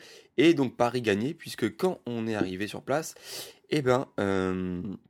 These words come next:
eh ben, euh, il n'y avait pas de typhon, il y avait un beau ciel bleu, donc on était content. Alors voilà, donc, euh, le, le point positif, c'est que quand vous arrivez là-bas, après vous allez, vous avez quasiment plus à débourser en, en, en termes de transport,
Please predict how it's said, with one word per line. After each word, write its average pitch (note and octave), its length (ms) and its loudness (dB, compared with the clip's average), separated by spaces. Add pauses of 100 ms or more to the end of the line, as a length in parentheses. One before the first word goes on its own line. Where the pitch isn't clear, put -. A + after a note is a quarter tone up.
(680)
eh G#2+ 100 -2
ben, B2 320 -2
euh, G#2+ 160 -2
il G2 160 -6
n'y G2+ 80 -2
avait G2 220 -4
pas E3+ 320 0
de C#3 100 -4
typhon, D3 500 -8
il D3 60 -6
y B2 60 -2
avait G#2 120 0
un G#2+ 100 -2
beau D3+ 180 4
ciel D3 180 -2
bleu, A2+ 320 0 (440)
donc B2 140 -4
on C3+ 60 4
était C3+ 200 0
content. G#2+ 300 -6 (540)
Alors G#2+ 300 4
voilà, G2+ 200 6
donc, F#2+ 240 -4
euh, G#2 160 2
le, G#2+ 200 4
le A2 120 2
point C#3 140 -2
positif, C3+ 440 -2
c'est A2 140 -4
que G#2+ 200 -2
quand A#2+ 180 -2
vous A#2 140 -4
arrivez A2 260 0
là-bas, A2 240 4
après A#2+ 180 -2
vous G#2+ 120 -4
allez, G2 200 2 (340)
vous G2 60 -6
avez G2 100 2
quasiment A#2+ 360 0
plus C#3 260 -2
à B2 60 4
débourser A#2 680 -2
en, - 80 -4
en, G#2 800 -4 (200)
en - 40 -12
termes G#2 160 -8
de G2 80 -4
transport, A2+ 640 -2